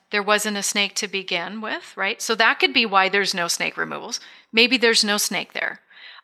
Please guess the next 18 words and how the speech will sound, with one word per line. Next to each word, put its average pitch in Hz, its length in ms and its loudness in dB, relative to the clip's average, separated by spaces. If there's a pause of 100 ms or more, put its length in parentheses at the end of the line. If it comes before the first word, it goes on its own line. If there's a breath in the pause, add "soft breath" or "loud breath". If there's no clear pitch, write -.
Or 208 400 0 (260 soft breath)
there's 208 220 4
a 226 60 0
snake 208 460 2
and 202 100 -6
people 208 240 -6
make 196 260 -2
various 180 420 0
decisions. - 720 -2 (280 loud breath)
Maybe 220 320 2
they 220 180 4
decide 190 680 2
to 190 260 2
let 185 340 2
nature 190 300 -4
take 196 220 -2
its 202 140 -2
course, 339 380 0